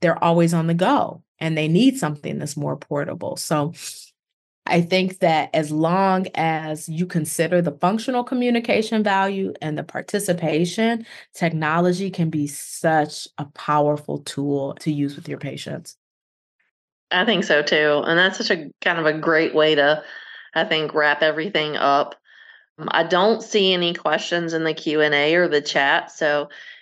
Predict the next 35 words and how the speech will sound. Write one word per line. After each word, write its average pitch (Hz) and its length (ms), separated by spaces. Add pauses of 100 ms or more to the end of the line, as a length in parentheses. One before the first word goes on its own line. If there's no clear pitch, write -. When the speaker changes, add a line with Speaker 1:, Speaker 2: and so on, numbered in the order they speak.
(180)
Speaker 2:
if 165 220
anyone 180 320
has 156 320
questions, 196 580
we 175 120
have, 160 240
like, 160 400
maybe 202 760
a 233 80
minute-ish 233 1200 (400)
<laughs> - 840
to 240 120
cover 208 320
that. 202 200
I 190 100
know 196 240
we 202 160
covered 190 400
a 170 80
lot 160 400
tonight, 170 500
and 151 360
I 175 80
feel 196 140
like 190 200
we 185 100
could 175 120
have 156 80
talked 143 200
about 135 180
this 131 160
<laughs> - 20
for 202 120
two - 280
hours. 240 380